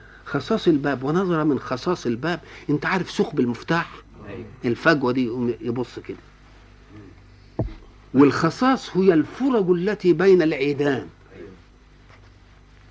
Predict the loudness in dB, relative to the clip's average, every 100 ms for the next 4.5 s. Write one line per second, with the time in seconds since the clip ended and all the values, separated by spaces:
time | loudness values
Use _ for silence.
0 | -6 2 4 4 4 6 8 6 0 -10
1 | -6 -4 -2 -2 -2 -2 0 0 0 -2
2 | -4 -6 -10 -14 -20 -20 -20 -14 0 4
3 | 4 4 -6 -8 -10 -10 -12 -16 -20 -20
4 | _ _ -8 -8